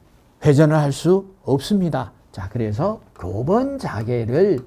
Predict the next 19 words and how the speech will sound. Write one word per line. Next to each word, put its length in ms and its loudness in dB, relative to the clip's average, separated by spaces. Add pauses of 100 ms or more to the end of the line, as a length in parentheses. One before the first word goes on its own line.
(540)
회전 720 0
자기장으로 1300 -4 (480)
바꾸기 680 2
위한 420 0 (320)
기동법이 1000 2
필요하겠죠. 920 -2 (220)
그래서 480 0 (200)
기동 500 0
방식별 800 4 (280)
단상 560 0
유도 460 4
전동기의 720 0
종류 400 2
및 220 0 (300)
특징에 440 4
대해서 420 0 (200)
꼭 480 4 (100)
정리를, 600 0 (420)
어, 240 -6